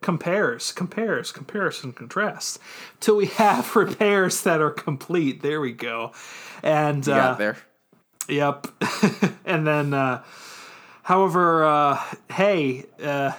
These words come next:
Speaker 1: <laughs> he was like, "Hey, can you change the posture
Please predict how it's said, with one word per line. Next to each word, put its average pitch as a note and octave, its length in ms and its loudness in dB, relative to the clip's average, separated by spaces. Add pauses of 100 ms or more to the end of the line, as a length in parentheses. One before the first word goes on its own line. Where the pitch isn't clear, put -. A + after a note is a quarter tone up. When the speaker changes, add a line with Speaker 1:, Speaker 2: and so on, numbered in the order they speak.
Speaker 1:
<laughs> C3+ 180 -10
he F#3 80 4
was F3 220 -2
like, - 140 -8
"Hey, F#3+ 240 0
can D#3 200 -12
you F#3 100 -10
change D#3 640 -6
the F3 80 -14
posture C#3+ 760 -2